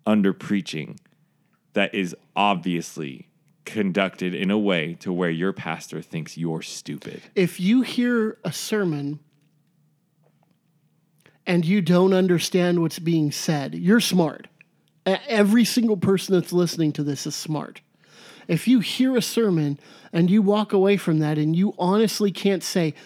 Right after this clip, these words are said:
Speaker 2: "I don't understand what that sermon was about." Not, "Okay, I got a good point out of this, and I got a good point out of this, but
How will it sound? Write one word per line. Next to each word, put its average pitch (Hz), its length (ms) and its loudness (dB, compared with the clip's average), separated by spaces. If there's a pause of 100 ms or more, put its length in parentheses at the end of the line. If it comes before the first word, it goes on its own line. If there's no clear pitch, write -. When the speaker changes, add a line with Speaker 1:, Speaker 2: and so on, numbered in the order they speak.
(160)
Speaker 2:
"I 165 140 -2
don't 185 380 2
understand 185 600 0
what 160 120 -2
that 160 140 -2
sermon 160 380 -2
was 147 160 -4
about." 147 280 -6
Not, 302 400 4 (380)
"Okay, 233 260 4
I 202 60 2
got 190 180 0
a 185 60 2
good 170 240 0
point 185 300 2
out 165 120 2
of 143 120 -4
this, - 400 -6 (480)
and 180 120 2
I 185 60 2
got 180 220 0
a 180 40 2
good 170 160 2
point 180 240 2
out 165 60 4
of 160 60 2
this, 151 160 -4
but 180 240 -2